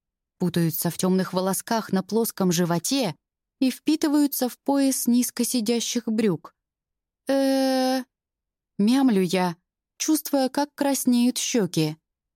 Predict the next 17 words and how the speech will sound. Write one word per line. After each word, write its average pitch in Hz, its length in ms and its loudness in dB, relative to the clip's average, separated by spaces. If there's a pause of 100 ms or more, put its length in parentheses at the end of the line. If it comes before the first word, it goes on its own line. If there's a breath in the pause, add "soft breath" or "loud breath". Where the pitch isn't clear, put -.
(640)
И 185 120 0
тут 262 260 0
же 151 280 -4 (280)
оторопело 254 680 0
замираю, 220 680 0 (460)
когда 175 320 0
слышу 185 460 0
из 170 260 -2
глубины 185 500 0
комнаты 160 680 0 (380)
знакомый 208 720 2
мне 202 240 2
голос. 190 580 -2 (460)
«Рейв, 254 520 0 (120)
ты 247 240 2
идешь, 269 360 0
милый?» 214 520 2